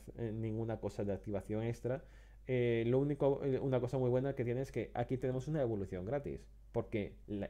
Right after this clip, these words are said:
el clon evoluciona. Así que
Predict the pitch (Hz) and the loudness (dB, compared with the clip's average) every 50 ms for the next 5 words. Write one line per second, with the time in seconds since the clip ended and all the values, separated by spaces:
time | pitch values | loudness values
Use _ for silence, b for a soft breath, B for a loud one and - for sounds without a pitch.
0 | - - 110 110 104 104 104 147 175 185 151 113 95 95 82 87 - - 104 90 | -6 -4 -4 -2 -2 -2 0 2 2 2 2 0 -2 -2 -2 -4 -2 -2 -2 -4
1 | 78 - - - - - - b b b b b b b b b b b b - | -4 -6 -12 -16 -20 -20 -20 b b b b b b b b b b b b -20
2 | - - - - - - 107 110 113 123 113 127 131 127 131 127 123 120 110 - | -20 -20 -20 -18 -10 -6 -6 -2 -2 0 2 4 6 6 6 6 4 2 0 -2